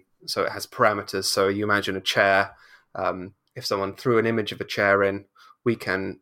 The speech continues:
get our model to create three D assets that look like that chair.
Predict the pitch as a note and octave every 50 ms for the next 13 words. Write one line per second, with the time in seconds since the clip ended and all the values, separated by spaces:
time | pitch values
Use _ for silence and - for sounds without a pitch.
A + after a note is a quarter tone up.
0 | _ - A2 G#2+ G#2+ G2+ G2+ G2+ G2 G2 F#2+ G2 G2+ G2 - _ - - - G#2
1 | F#2+ F#2 F#2 F#2 F#2 - _ _ _ _ _ _ _ _ _ _ _ _ _ _
2 | _ _ - - D3 C#3 B2+ A#2+ A2+ G#2+ - - - - B2+ A#2 A#2+ F#2+ A#2+ A#2+
3 | - - A#2+ - - - A2+ G#2 F#2+ - - _ _ _ C3+ C#3 C3+ C3 B2 A#2
4 | - - A2 - - - - F3 F3+ F#3+ F#3+ F#3+ F#3+